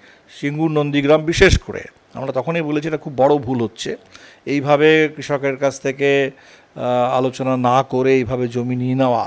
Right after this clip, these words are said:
যেখানে এত বড় বিক্ষোভ, এবং ওই জায়গাতেই কেন বানাতে হবে?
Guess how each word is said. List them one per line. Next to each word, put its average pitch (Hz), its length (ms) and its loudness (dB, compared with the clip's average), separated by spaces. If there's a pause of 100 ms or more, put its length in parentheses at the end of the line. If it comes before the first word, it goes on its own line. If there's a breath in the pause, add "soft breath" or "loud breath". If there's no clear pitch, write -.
(140)
যেখানে 127 260 -10
এত 120 180 -8
বড় 127 240 -2
বিক্ষোভ, 123 420 -6 (380 loud breath)
এবং 156 140 -2 (160)
ওই 190 240 4
জায়গাতেই 196 420 6
কেন 208 200 6
বানাতে 147 400 8
হবে? - 220 -10